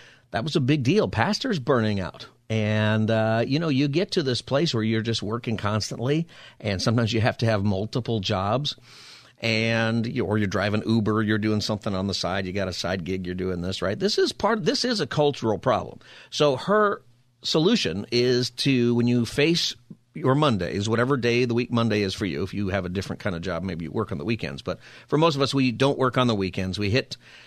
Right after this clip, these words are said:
Sunday. It's called the Sunday Scaries, where you start to get anxious about whatever it is you gotta do on Monday. And, uh, she's just saying, "You know what? Forget it. Uh, just keep Monday easy." So this is what she does. She says, uh, "On a Bare Minimum Monday,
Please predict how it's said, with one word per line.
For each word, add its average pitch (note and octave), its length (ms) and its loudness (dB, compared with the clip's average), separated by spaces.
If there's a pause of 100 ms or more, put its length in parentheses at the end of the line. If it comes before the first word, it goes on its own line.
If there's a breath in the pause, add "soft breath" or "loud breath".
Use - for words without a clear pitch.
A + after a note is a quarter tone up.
(100 loud breath)
Sunday. A#2+ 440 2
It's G#2+ 120 -2
called A#2+ 160 2
the G#2 80 -2
Sunday A#2+ 320 2
Scaries, G#2+ 540 0
where G2 100 0
you F#2+ 40 -2
start G2+ 180 -2
to G#2 60 -6
get G#2+ 120 0
anxious G#2 400 -2
about F#2 200 -2
whatever G2 220 -2
it G2 80 -2
is F#2+ 160 -2
you F#2 80 -2
gotta F#2 160 -2
do F#2+ 180 0
on F#2 100 0
Monday. F2 360 -2 (540 soft breath)
And, A#2+ 400 2
uh, A2+ 200 4
she's F3 240 0
just E3 220 0
saying, C#3+ 300 2
"You C#3+ 100 0
know C3+ 60 2
what? D3+ 160 -2
Forget D3+ 260 0
it. - 120 -14 (460)
Uh, G2+ 220 -2
just D#3+ 300 -4
keep - 260 0
Monday B2+ 460 0
easy." G2 540 -4
So F#2 160 -4
this C3+ 200 0
is B2 100 -2
what A#2 160 -2
she F#2 140 -6
does. - 240 -10
She G2 160 -4
says, G#2 500 -2 (460 loud breath)
uh, G#2 560 2
"On A#2+ 160 0
a - 20 0
Bare D3 260 2
Minimum D3 380 4
Monday, G#2+ 400 2